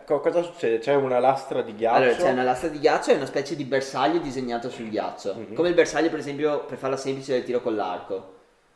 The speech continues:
Speaker 2: Ok, nel tiro con l'arco tu devi scoccare la tua freccia e cercare di arrivare più in centro possibile al bersaglio. Giusto?
Speaker 1: Sì.
Speaker 2: Ecco, il principio è uguale. Tu devi lanciare questa sfera, sfera, questa
Speaker 1: Questo
Speaker 2: biglia,
Speaker 1: disco, sì,
Speaker 2: diciamo,
Speaker 1: eh.
Speaker 2: disco così,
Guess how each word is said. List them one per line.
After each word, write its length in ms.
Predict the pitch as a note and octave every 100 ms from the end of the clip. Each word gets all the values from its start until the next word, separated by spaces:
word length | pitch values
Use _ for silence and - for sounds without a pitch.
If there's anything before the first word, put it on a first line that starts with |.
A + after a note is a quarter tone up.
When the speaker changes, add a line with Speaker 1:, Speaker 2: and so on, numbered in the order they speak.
| _
Speaker 2:
Ok, 120 | C3+
nel 180 | C3 E3+
tiro 200 | A3 D#3+
con 120 | G#2+
l'arco 320 | E3+ C3+ D3+ A3+
tu 80 |
devi 180 | E3+ C3
scoccare 580 | A2+ - F#3 D#3 B2 A#2
la 120 | A2
tua 140 | A2 A#2+
freccia 360 | B2 G#2+ -
e 60 | E3+
cercare 320 | G3+ D3+ C3+
di 80 | D3
arrivare 260 | D3+ B2
più 140 | B2 G3
in 80 | E3
centro 260 | D#3 C#3
possibile 380 | - - A2 A#2
al 80 | G#2+
bersaglio. 580 | G#2+ - F2+ F2 F2+ E2+ - _ _
Giusto? 420 | - C#3+ - G2+ -
Speaker 1:
Sì. 220 | - F2+ - -
Speaker 2:
Ecco, 260 | B3 -
il 40 | G#3
principio 440 | G4+ - A3+ A3+
è 20 |
uguale. 420 | D#3 F#2+ F#2 G#2+ - - -
Tu 120 | -
devi 220 | - C3
lanciare 460 | C#3+ F3 E3+ F3 D#3
questa 240 | B2+ -
sfera, 840 | B2+ - G#2+ G2 A2+ F3 G#3 - - _ _ _ _
sfera, 440 | - A#2 G2 F#2+ -
questa 540 | C3+ C3 A#2+ G2+ - - - _ F2 E2+
Speaker 1:
Questo 180 | G2+ A2
Speaker 2:
biglia, 460 | B2 G#2+ A2+ A#2+ D#3
Speaker 1:
disco, 120 | A#2+ G#2
sì, 60 | A2+
Speaker 2:
diciamo, 400 | G#2+ G2 A2 F#2+
Speaker 1:
eh. 60 | F2+
Speaker 2:
disco 480 | F2+ G#2 - F#2 E2
così, 460 | B2+ A2+ F3+ -